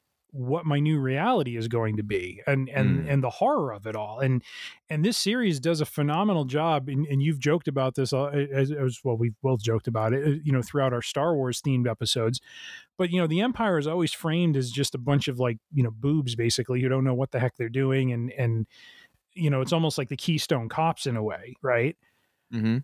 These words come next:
Speaker 1: But this series really does a very nice job of establishing the ruthlessness,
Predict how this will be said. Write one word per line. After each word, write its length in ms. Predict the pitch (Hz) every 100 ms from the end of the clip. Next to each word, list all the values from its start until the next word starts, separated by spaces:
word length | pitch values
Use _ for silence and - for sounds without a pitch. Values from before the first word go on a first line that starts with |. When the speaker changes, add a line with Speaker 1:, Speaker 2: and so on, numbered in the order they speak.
| -
Speaker 1:
But 200 | 151 131
this 160 | 202
series 800 | - - 233 220 139 127 123 -
really 540 | 120 123 143 269 180 143
does 240 | 160 143
a 60 | 127
very 360 | 120 151 185
nice 300 | 143 151 143
job 400 | 110 147 185 147
of 120 | 131
establishing 720 | 127 - 151 151 147 139 143 131
the 80 |
ruthlessness, 1000 | 120 110 135 233 - 120 123 107 107 -